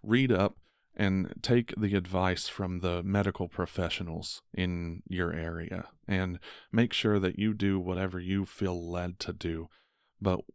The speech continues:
we can be careful. Like, it's okay to be careful. None of this means we should be reckless. Neither Christ's love nor God's wor-, word encourages us to take careless risks,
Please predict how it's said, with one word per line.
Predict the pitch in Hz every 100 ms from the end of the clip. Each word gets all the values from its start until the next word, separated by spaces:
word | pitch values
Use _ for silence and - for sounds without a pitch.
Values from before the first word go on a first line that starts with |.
| _
we | 98 107 110
can | - - 110 98 87 85 - _ _ _ _ _ -
be | 95 95 95 90 - -
careful. | - 101 92 - 76 - _ _ _ _ -
Like, | 90 87 - - _ _ -
it's | 104 - -
okay | 101 110 113 98 120
to | 92
be | 90 87
careful. | - 87 - 87 - - - - -
None | 113 135
of | 117
this | 113 -
means | 101 95 92
we | 92
should | 95
be | 87 85
reckless. | 82 95 - 85 - - _ _ -
Neither | 98 104 107 101
Christ's | 92 - 107 113 -
love | 98 98 95
nor | 92 90
God's | 87 90 95 92
wor-, | 90 90 87 90 -
word | 98 95 92 92
encourages | 95 92 101 98 87 92 87
us | 92 92 - - -
to | -
take | 95 101 92
careless | - 101 101 101 92 -
risks, | 90 90 - - -